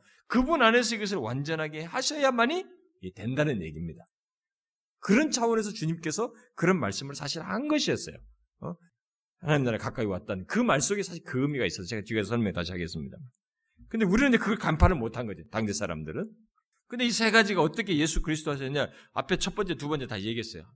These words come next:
하나님, 예수, 오신 예수 그리스도가 완전한 하나님이셔. 어? 그래가지고 자기 안에서 그 통치자의 모습을 다 가지고 계신 거예요. 또 동시에 뭐예요? 완전한 인간으로 오셨어요. 다윗의 혈통을 가지고.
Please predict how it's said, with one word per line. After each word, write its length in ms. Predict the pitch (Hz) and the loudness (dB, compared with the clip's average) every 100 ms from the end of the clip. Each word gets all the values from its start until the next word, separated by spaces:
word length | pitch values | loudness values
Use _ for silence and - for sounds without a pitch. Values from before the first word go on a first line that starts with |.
| _ _ _ | _ _ _
하나님, 560 | - 180 190 185 180 - 127 | -4 2 4 4 -2 -6 -2
예수, 280 | 165 180 135 | 0 -2 -2
오신 340 | 147 180 180 | 0 0 0
예수 240 | 143 156 156 | 0 -2 -4
그리스도가 440 | 160 160 185 254 - _ _ _ _ _ _ _ _ - | -8 -6 -6 -6 -10 _ _ _ _ _ _ _ _ 2
완전한 560 | 131 185 175 165 156 | 6 8 8 6 2
하나님이셔. 640 | 147 180 170 131 101 - - - _ _ _ _ _ - | 0 0 0 0 -6 -10 -14 -20 _ _ _ _ _ -8
어? 300 | 220 226 _ | -8 -8 _
그래가지고 420 | 202 214 214 208 - - | 2 2 2 -6 -10 -6
자기 300 | 180 190 208 | -2 2 4
안에서 400 | 196 202 196 - - _ _ _ _ _ _ | 4 2 -2 -6 -18 _ _ _ _ _ _
그 260 | 214 214 214 - - | 0 0 -2 -12 -12
통치자의 520 | - 247 - 240 226 190 | -6 -2 0 4 4 6
모습을 300 | 175 165 127 | 4 0 -6
다 120 | 101 | -6
가지고 200 | 104 120 | -4 -4
계신 220 | - 92 | -4 -6
거예요. 160 | 67 - _ _ _ - | -10 -14 _ _ _ -4
또 120 | 277 | 0
동시에 320 | 190 202 185 | 4 6 4
뭐예요? 280 | 123 98 80 - _ _ _ | 2 -2 -4 -12 _ _ _
완전한 720 | - 147 170 160 165 160 156 | -2 2 4 6 6 6 2
인간으로 540 | 143 165 160 156 143 110 | 2 2 4 2 0 -6
오셨어요. 340 | 95 90 - _ _ _ | -10 -16 -20 _ _ _
다윗의 440 | - 143 143 143 139 | -6 -2 -2 -2 -2
혈통을 480 | 143 143 147 120 95 | -4 2 0 0 -10
가지고. 280 | 71 - | -14 -18